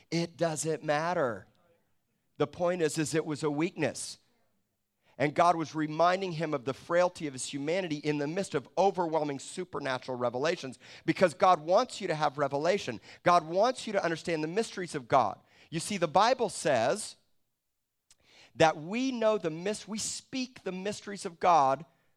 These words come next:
through Jesus. The hidden mysteries of God that were reserved,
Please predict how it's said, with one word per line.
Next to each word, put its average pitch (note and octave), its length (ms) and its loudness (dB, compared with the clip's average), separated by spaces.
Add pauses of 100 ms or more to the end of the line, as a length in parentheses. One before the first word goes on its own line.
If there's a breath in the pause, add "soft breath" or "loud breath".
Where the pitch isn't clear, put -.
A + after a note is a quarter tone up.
(120)
through D3 200 0
Jesus. C#3 800 -8
The C3+ 120 4
hidden G3 520 -4
mysteries F3+ 380 -8
of D#3 120 -10
God D3 280 4
that C3+ 160 0
were C#3 160 -4
reserved, C3+ 520 0